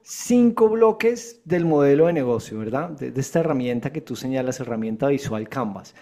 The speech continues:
Y en todas ellas, la, la conversación con el cliente es fundamental para ver por dónde nos vamos, qué, qué opciones tomamos, cómo lo desarrollamos.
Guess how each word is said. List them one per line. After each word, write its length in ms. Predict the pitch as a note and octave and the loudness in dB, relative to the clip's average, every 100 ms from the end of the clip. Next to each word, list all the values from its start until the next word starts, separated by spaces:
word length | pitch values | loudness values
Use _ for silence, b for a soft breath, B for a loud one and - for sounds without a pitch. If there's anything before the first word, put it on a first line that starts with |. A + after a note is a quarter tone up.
| B B B | B B B
Y 180 | E3+ | 4
en 160 | G3 F#3+ | 4 4
todas 400 | F#3+ G3+ A3 A3 | 4 6 6 6
ellas, 540 | A3+ G3 G3 A3+ - _ b b | 6 6 0 -4 -12 _ b b
la, 640 | - D3 D3 D3 C#3 C#3+ - - A3+ | -2 2 4 4 2 0 -10 -20 -14
la 300 | F3 D#3 D3 | -4 -2 0
conversación 680 | D3 D3 C#3+ B2+ C3+ D#3 C#3+ | 2 2 2 0 -4 -4 -2
con 180 | D#3 F3+ | -2 -6
el 60 | |
cliente 360 | F3 D3+ A#2 D3 | -4 -4 -2 -6
es 80 | - | -6
fundamental 880 | F3 E3+ D#3 C3 A2+ A#2 A#2 A#2 - b b b | -4 0 0 -2 -4 -6 -8 -8 -14 b b b
para 220 | D3 C#3+ | 0 2
ver 360 | C3 B2 A#2+ - - - _ _ - - | 2 0 -4 -12 -20 -20 _ _ -20 -8
por 160 | C#3 | -4
dónde 260 | C3 C#3+ D#3+ | -2 0 0
nos 160 | C#3 | 0
vamos, 400 | G#2+ C#3+ A#2+ A2 | 0 -2 -2 -8
qué, 220 | - A#2 - | -14 -14 -4
qué 100 | C3+ | -2
opciones 600 | B2+ - E3 D3 D3+ - | -2 -2 -2 0 -2 -4
tomamos, 500 | C3 B2+ B2 A2+ - | -4 -2 -4 -6 -8
cómo 240 | B2+ C3 | -6 2
lo 140 | D3 | 4
desarrollamos. 760 | C#3 B2+ A#2 G#2+ A2+ G#2+ F#2 - | 2 0 -8 -10 -8 -8 -10 -20